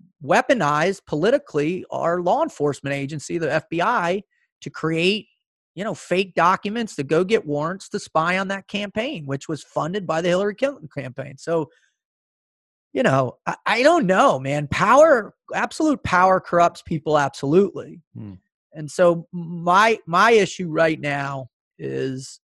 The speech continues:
Speaker 1: is, listen, um, get off Twitter. You know, that'd be my
Speaker 2: <laughs>
Speaker 1: first,
Speaker 2: Yeah, please.
Speaker 1: my first, my
Speaker 2: <laughs>
Speaker 1: first piece of advice, because every time the guy puts something out on Twitter, it just exacerbates it even more. So please get off Twitter. The,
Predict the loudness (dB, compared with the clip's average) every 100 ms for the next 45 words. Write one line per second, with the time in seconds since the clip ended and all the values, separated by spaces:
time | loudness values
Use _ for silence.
0 | _ -14 -12 -12 -14 -18 -2 2 2 0
1 | -8 -12 -18 _ _ _ _ -12 -10 -10
2 | -12 -14 -16 2 6 6 6 2 2 4
3 | 4 2 -10 _ -16 -8 -4 -2 0 0
4 | 0 4 4 6 6 6 0 0 2 4
5 | 6 4 4 6 6 4 2 0 2 4
6 | 4 2 -2 -2 0 -2 0 0 0 -2
7 | -6 -6 0 2 2 4 2 2 0 2
8 | 2 2 0 0 2 4 2 -2 -2 -2
9 | -2 0 -2 -2 -4 -6 -4 0 -2 -2
10 | -6 -6 -8 -2 2 2 -2 -8 -6 -8
11 | -6 -8 -8 -10 -14 -14 -14 -14 -8 0
12 | 0 0 -4 0 0 0 -8 -10 -10 -18
13 | _ _ _ _ _ _ _ -6